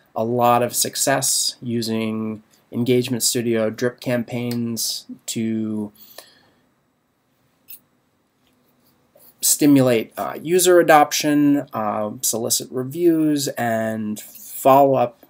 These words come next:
um, with really hyper-targeted, uh, campaigns built around buying criteria. I love to talk about,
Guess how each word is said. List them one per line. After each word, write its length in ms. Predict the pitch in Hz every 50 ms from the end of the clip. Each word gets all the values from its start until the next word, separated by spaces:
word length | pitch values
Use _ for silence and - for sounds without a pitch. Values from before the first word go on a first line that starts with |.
| - - -
um, 560 | 113 113 110 110 107 107 107 107 107 107 - 120
with 260 | 120 117 110 - -
really 440 | 131 135 139 143 147 156 151 143 135
hyper-targeted, 1000 | 113 123 123 123 - 117 110 - - 120 113 110 117 110 117 113 110 107 110 - _ _ _ _ _ _ _ _ _ _ _ -
uh, 560 | - 113 113 110 110 107 107 107 104 104 107 110 113 117 - - - - - - 71 80 85 85 - -
campaigns 720 | - - 117 113 110 - 127 120 113 110 110 110 110 -
built 320 | - - 135 127 120 -
around 280 | 117 113 107 107 107 107
buying 260 | 107 104 107 113 113 113
criteria. 760 | - - 107 - - - 127 117 113 113 113 113 113 110 - -
I 220 | - 104 107 110
love 280 | 110 113 113 113 113 -
to 60 | - 120
talk 240 | - 123 120 123
about, 400 | - 113 113 113 110 110 - -